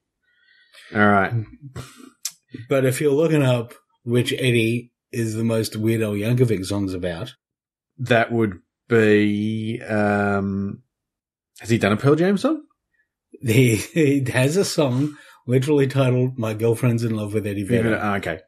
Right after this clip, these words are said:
Speaker 1: Okay, well then, then that, that might be him then. <laughs> 'Cause he might have done an Eddie, Eddie Rabbit. I don't know. I'm trying to think of another.
Speaker 2: <laughs>
Speaker 1: Uh, oh, there's an Beverly Hills Cop four.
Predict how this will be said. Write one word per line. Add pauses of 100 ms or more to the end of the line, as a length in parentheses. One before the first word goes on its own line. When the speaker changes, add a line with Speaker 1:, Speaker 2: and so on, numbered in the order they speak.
Speaker 1:
Okay,
well
then,
then
that,
that
might
be
him
then.
<laughs> (920)
'Cause
he
might
have
done
an
Eddie, (640)
Eddie
Rabbit. (220)
I
don't
know. (140)
I'm
trying
to
think
of
another.
Speaker 2:
<laughs> (260)
Speaker 1:
Uh,
oh,
there's
an (120)
Beverly
Hills
Cop
four.